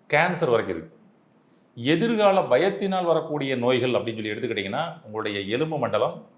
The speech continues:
நரம்பு மண்டலம், சிறுநீரக மண்டலம் இதெல்லாம் வந்து பாதிப்படைவதற்கு காரணமா இருக்குது. பாருங்களேன்,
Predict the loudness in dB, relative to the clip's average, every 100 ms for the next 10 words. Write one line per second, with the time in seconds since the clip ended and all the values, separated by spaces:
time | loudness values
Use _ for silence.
0 | -10 2 4 6 4 0 0 0 -2 -4
1 | -16 _ _ _ -12 0 2 2 2 2
2 | 2 0 -2 -6 -12 -6 0 0 0 -4
3 | -6 -8 0 0 0 -2 -6 -6 -6 -8
4 | -10 -2 0 0 -4 -8 -12 -8 -6 -6
5 | -8